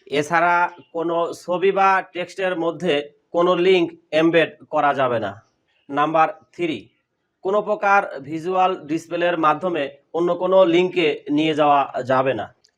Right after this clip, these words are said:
নাম্বার ফোর, ভিডিওতে কোনো প্রকার গ্যাম্বলিং ওয়েবসাইটের তথ্য শেয়ার করা যাবে না। নাম্বার চার, ভিডিওতে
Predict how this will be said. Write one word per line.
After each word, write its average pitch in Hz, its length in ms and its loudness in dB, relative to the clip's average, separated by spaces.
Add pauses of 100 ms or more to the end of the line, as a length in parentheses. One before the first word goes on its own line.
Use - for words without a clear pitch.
(200)
নাম্বার 151 380 4
ফোর, 160 200 -4 (560)
ভিডিওতে 196 520 -2 (180)
কোনো 190 200 2
প্রকার 185 280 2 (180)
গ্যাম্বলিং 190 460 0 (160)
ওয়েবসাইটের 170 600 -4 (880)
তথ্য 175 240 0 (320)
শেয়ার 156 220 2 (100)
করা 143 180 0 (260)
যাবে 131 260 0
না। - 60 -6 (320)
নাম্বার 156 340 4 (280)
চার, 135 220 -2 (400)
ভিডিওতে 202 520 2